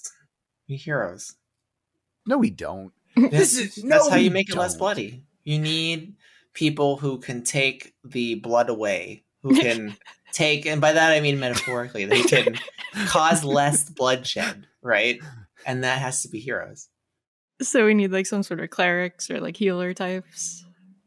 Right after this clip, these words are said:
Speaker 1: Or, I mean,
Speaker 3: who
Speaker 1: it,
Speaker 3: aren't
Speaker 1: I,
Speaker 3: necromancers.
Speaker 1: not literally. It could be.
Speaker 3: Yeah.
Speaker 1: I mean, you could add superheroes to this. It, it needs to be people who can counteract the endless blood rituals that are occurring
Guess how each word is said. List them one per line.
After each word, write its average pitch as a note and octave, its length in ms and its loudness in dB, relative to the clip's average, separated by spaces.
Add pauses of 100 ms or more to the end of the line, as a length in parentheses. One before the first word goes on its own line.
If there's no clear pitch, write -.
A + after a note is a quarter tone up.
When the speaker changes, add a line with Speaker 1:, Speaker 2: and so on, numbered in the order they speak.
Speaker 1:
Or, C#4+ 440 4
I A3 100 2
mean, G#3+ 200 4
Speaker 3:
who F#3+ 60 6
Speaker 1:
it, F#3+ 60 6
Speaker 3:
aren't F3+ 180 0
Speaker 1:
I, F3 60 2
Speaker 3:
necromancers. G#3 720 -6
Speaker 1:
not C#4 240 4
literally. D#4+ 520 6
It E3 200 0
could G#3+ 260 -2
be. G3+ 80 0
Speaker 3:
Yeah. G#3 220 0 (100)
Speaker 1:
I D#3+ 80 2
mean, F3 140 6
you G#3+ 100 4
could F4+ 140 -2
add - 140 0
superheroes F#2 760 -4
to - 80 -8
this. A#2+ 320 -8 (220)
It, F3+ 160 2
it F#3+ 120 2
needs G#3 280 2
to A3+ 100 -2
be G3 160 -4
people F3+ 400 -2
who D#3 220 0
can C3 480 -4 (240)
counteract D#3 840 -2
the B2 180 -8
endless D3 460 0
blood C3 340 2
rituals B2 480 -4
that A2+ 100 -6
are A2 100 -2
occurring B2 800 2